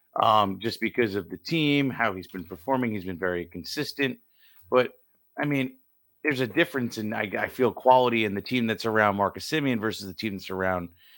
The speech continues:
um, you know, Altuve. But let me read off why this is happening and what could I see in my breakdown on Marcus Semien. So last year he had, um, six hundred and fifty-seven at bats.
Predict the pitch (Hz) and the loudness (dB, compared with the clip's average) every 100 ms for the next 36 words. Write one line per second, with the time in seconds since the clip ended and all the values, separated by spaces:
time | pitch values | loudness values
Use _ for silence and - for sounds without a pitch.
0 | - - 110 101 95 90 87 - 127 107 | -20 -4 0 2 0 -6 -12 -4 0 2
1 | 92 - _ _ _ - 110 92 185 165 | 0 -4 _ _ _ -8 -8 -2 -2 0
2 | 107 85 _ _ _ _ - 185 180 - | -2 -4 _ _ _ _ 4 6 6 4
3 | _ _ - 190 190 151 143 131 - 113 | _ _ -6 0 2 4 6 6 6 6
4 | 110 110 104 107 92 104 101 104 104 101 | 6 4 -2 -8 -4 -4 -4 -4 -4 0
5 | 101 98 101 101 - 101 95 98 104 95 | 0 0 0 -2 -2 -4 -4 -4 -4 -4
6 | 98 - 95 92 90 90 82 90 139 135 | -6 -4 -2 -2 -6 -8 -12 -10 -6 -4
7 | 98 90 _ _ _ _ - 123 151 160 | -4 -10 _ _ _ _ -4 2 2 2
8 | - 143 131 120 113 107 98 92 107 - | 0 0 4 4 4 2 2 0 -6 -14
9 | - 165 - 147 131 113 - 120 - 104 | -8 -6 -2 -2 -2 -4 -6 -10 -8 0
10 | 123 104 98 92 - 113 110 - - | 2 2 0 -6 -2 0 0 -4 -20